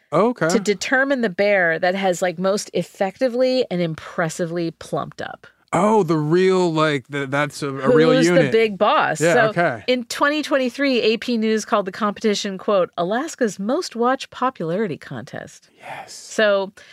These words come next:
Speaker 2: it started, they started this up back in
Speaker 1: This is the
Speaker 2: twenty fourteen.
Speaker 1: reality T V I could watch.
Speaker 2: Yes, exactly.
Speaker 1: Bears gaining mass.
Speaker 2: <laughs> Exactly. So twenty fourteen, it starts up every year. It just gets more and more popular. Katmai Park Rangers, they pick twelve bears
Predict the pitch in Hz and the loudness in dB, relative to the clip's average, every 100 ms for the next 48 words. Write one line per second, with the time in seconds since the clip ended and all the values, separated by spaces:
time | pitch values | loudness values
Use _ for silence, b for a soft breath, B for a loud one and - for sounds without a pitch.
0 | B 233 - 311 349 285 233 226 - 311 | B -4 -2 0 2 2 0 -4 -2 0
1 | 403 311 294 233 - 196 202 185 - 156 | 0 -2 0 0 2 0 -2 -2 0 2
2 | 180 185 165 165 165 160 156 156 143 143 | 2 2 4 4 4 2 0 -2 0 0
3 | 127 139 131 123 110 311 349 302 - 247 | 0 -4 -2 0 0 0 2 0 0 -8
4 | 233 269 294 247 165 160 165 165 127 151 | -2 0 0 0 2 4 4 0 0 0
5 | 156 151 139 143 139 113 - - - - | 2 0 2 2 2 0 -2 -4 -4 -4
6 | - - - - 339 381 453 B B B | -4 -4 -6 0 0 0 -4 B B B
7 | 330 302 277 - 302 330 381 285 277 277 | -4 -2 0 0 0 0 0 0 0 -2
8 | 247 233 226 214 190 - 214 220 226 196 | -2 -2 -2 -4 -6 0 0 0 0 0
9 | 196 _ 233 247 226 254 226 196 156 - | -2 _ 2 2 0 0 2 2 0 -2
10 | 165 185 - 180 - 170 165 165 165 160 | -8 -8 -6 -8 -6 -4 -2 -4 -4 -2
11 | 143 - 147 143 147 b b b _ - | -4 -4 -4 -4 -4 b b b _ 0
12 | 254 262 269 262 262 254 - 247 226 202 | 0 2 2 2 2 0 0 0 0 -2
13 | 165 160 151 180 196 - - - 208 196 | 0 -2 -2 -4 -4 -10 -14 -2 2 2
14 | 190 - 165 131 - - | 0 -2 0 0 -4 -10